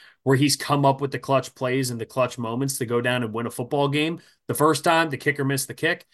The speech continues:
This time, they go down to score a touchdown when they needed the touchdown. They win the football game. All credit in the world goes to him. But this is the other thing, too, which is, like, we, we talk about, we talked about Mike McCarthy and, and Sean McDermott in the beginning of this,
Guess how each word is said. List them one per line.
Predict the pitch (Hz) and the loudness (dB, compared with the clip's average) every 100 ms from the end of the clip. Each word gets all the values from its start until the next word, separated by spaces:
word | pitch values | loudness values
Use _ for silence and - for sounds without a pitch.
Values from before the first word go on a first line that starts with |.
| _ _ 127 | _ _ -2
This | 151 - | 0 2
time, | 165 165 | 0 0
they | 139 | 0
go | 135 143 | 2 2
down | 143 135 | 2 -2
to | |
score | 127 151 135 | -4 -2 -2
a | |
touchdown | 131 143 - 151 | -2 -6 -4 -4
when | 127 | -2
they | 117 | -2
needed | 120 131 110 | -2 -2 -4
the | |
touchdown. | 104 151 147 - 151 | -2 0 0 -2 0
They | 120 | 0
win | 110 131 | -2 -4
the | |
football | 113 156 156 151 | -4 -2 4 4
game. | 143 143 139 - _ _ | 4 2 0 -6 _ _
All | 139 151 | 0 0
credit | - 165 151 | 2 2 2
in | 139 | 2
the | 135 | 0
world | 135 131 | 2 0
goes | 120 117 | -2 -6
to | 120 | -4
him. | 131 131 - _ _ _ _ | -4 -4 -10 _ _ _ _
But | 135 117 | 0 6
this | 202 - | 6 6
is | 220 156 | 0 0
the | 165 | 2
other | 214 247 | 2 0
thing, | 156 135 | -2 -2
too, | - 233 | -2 -2
which | 165 139 | -2 -4
is, | 131 | -2
like, | 139 135 131 120 | 2 2 0 -14
we, | 135 156 | -6 -4
we | 143 180 | -2 -4
talk | - 180 - | 2 2 2
about, | 262 247 220 160 | -2 -2 -2 -2
we | |
talked | 147 226 254 | -2 -2 0
about | 220 190 - | 0 0 -2
Mike | 156 170 170 | -2 -2 -2
McCarthy | 165 175 160 156 160 143 | -4 4 4 4 0 0
and, | 135 | 0
and | 143 139 123 - _ | 0 0 -2 -8 _
Sean | - 185 165 | -2 2 2
McDermott | 165 139 170 175 156 | 0 0 0 0 -4
in | 147 | -8
the | 139 | -6
beginning | 139 165 170 156 | -2 -2 0 0
of | 139 | 0
this, | 131 131 | 0 0